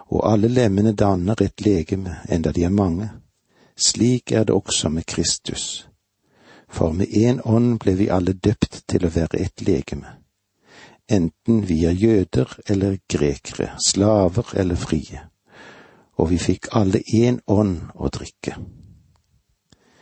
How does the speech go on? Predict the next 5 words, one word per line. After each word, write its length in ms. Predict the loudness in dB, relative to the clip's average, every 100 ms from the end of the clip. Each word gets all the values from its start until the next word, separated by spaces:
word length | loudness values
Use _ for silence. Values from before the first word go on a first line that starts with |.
| -20 _ _ _
Kristus 480 | -4 -2 0 0 2
sa 140 | 2 0
til 180 | 0 0
sine 320 | 0 0 0
disipler, 560 | 0 0 -2 -2 -4